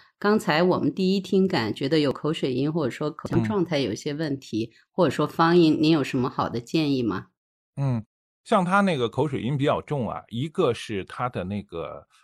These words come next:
Speaker 2: 呃，拳击啊，我觉得是提起来了，嘴巴也咧开了，呃，露出八颗牙来也做到了。但是呢，他的后口腔没打开。后口腔没打开呢，也就是说他的气息发音的时候是顶到，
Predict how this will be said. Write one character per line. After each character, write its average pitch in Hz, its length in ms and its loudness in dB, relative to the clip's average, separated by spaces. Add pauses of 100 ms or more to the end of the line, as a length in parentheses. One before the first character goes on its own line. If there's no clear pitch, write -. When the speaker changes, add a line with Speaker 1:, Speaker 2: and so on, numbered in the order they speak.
(120)
Speaker 2:
呃， - 120 -14
拳 107 320 0
击 160 220 2
啊， 120 100 6
我 85 140 -4
觉 92 200 -6
得 107 200 0
是 - 220 0
提 104 240 -2
起 - 160 -2
来 76 200 -4
了， 85 180 -6 (260)
嘴 101 180 0
巴 113 160 -2
也 123 140 4
咧 120 240 -2
开 123 280 0
了， 107 140 -4 (120)
呃， 110 280 2
露 123 160 6
出 120 120 0
八 117 160 0
颗 - 120 0
牙 92 160 2
来 104 120 2
也 87 240 -2
做 127 200 4
到 90 220 -2
了。 78 180 -8 (240)
但 196 160 8
是 165 140 2
呢， 123 140 4
他 151 120 -6
的 170 100 0
后 180 240 4
口 - 180 -8
腔 107 200 -2
没 95 140 0
打 - 220 -10
开。 90 260 -8 (300)
后 240 160 4
口 143 160 2
腔 160 160 0
没 151 120 -2
打 139 160 0
开 127 140 -4
呢， 123 120 -2
也 98 140 -2
就 139 140 -2
是 135 60 -2
说 156 160 0
他 160 140 -4
的 175 140 -2
气 - 260 -6
息 165 320 -6 (160)
发 170 180 0
音 185 220 0
的 131 80 0
时 117 160 -6
候 120 140 -2
是 143 160 -6
顶 92 260 -6
到， 113 320 0